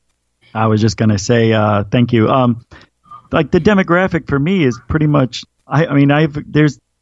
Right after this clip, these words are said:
guys, kids that listen that are ten years old, but pretty much it's, you know, like, twenty-five all the way up to sixty-five. So it's a pretty good range, I think. Um, I get a lot of young and a lot of, many of 'em, like, thirty-five years old, forty.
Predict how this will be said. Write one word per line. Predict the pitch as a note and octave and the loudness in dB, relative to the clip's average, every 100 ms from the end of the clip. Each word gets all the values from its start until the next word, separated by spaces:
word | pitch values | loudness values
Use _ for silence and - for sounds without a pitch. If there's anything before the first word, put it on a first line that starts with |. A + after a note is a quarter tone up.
| _ B2+ | _ -4
guys, | B2+ D3 D#3+ D3+ A2+ | 0 0 2 0 -4
kids | - A#3+ F#3+ A2+ | -2 -2 -2 -2
that | A#2 A#2 | -2 0
listen | A#2 B2 | -2 0
that | A#2 | 0
are | A2+ | 0
ten | - C#3 B2+ | 0 2 2
years | A#2+ B2 | 2 2
old, | A2+ G#2+ | 0 0
but | C#3 C#3+ | -2 -2
pretty | - G#3 | -2 2
much | F#3 D#3 - | 2 2 0
it's, | C3 - - - - - - _ - | -2 -4 -20 -20 -20 -20 -20 _ -2
you | E3 | 0
know, | |
like, | D3 - | 0 0
twenty-five | - C#3+ D3 - C3 B2 A#2+ | -2 0 0 0 0 2 0
all | A#2+ A#2+ | 0 0
the | |
way | A#2 A2+ | 2 0
up | A2 | -2
to | - | -6
sixty-five. | G#2 - A2+ - G#2+ - - - - - _ _ _ _ _ | -6 -4 -4 -4 -6 -4 -6 -6 -10 -14 _ _ _ _ _
So | - F#3 | -4 -4
it's | - | 0
a | |
pretty | - E4+ | 0 2
good | F#3+ A#2+ | 2 2
range, | B2 B2 C3+ | 2 4 2
I | C3 B2 | 2 0
think. | - C3 C#3 | 0 0 0
Um, | - B2+ A#2 A2+ A2+ - - | -2 0 2 2 0 -4 -6
I | |
get | C3 C#3 | -2 0
a | |
lot | A#2+ B2 | 2 2
of | |
young | A#2+ A2+ B2+ E3 | 2 2 2 2
and | C#3+ | 2
a | A2+ | 2
lot | A#2 | 0
of, | A2+ - - | -2 -6 0
many | B2 C3+ D#3 C#3+ | 4 6 6 4
of | A2+ | 2
'em, | A2 G#2 G2 | 2 0 -2
like, | A#2 - | -4 0
thirty-five | A#2+ A2+ A#2+ A2 | 0 0 0 0
years | G#2 G#2+ G#2 | 0 0 0
old, | G2+ | -2
forty. | - A2 G#2+ G2 | 0 0 2 -2